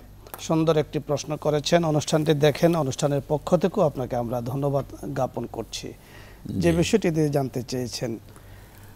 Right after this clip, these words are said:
Speaker 2: এটা তো না জেনে উনি করে ফেলেছেন, না করাটা ভালো ছিল।
Speaker 1: ভালো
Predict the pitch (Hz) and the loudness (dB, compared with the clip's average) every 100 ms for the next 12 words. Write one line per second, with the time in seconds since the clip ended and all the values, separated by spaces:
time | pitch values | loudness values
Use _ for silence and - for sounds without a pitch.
0 | - - 117 147 165 170 156 139 147 143 | -10 -2 0 2 4 4 6 8 8 10
1 | 147 147 139 135 147 165 156 135 131 139 | 10 10 8 8 6 6 6 6 8 6
2 | 131 135 120 117 127 131 139 127 110 113 | 8 6 6 4 4 6 8 8 6 4
3 | 101 110 110 - 98 156 131 120 | 4 4 4 2 -4 -2 -4 -4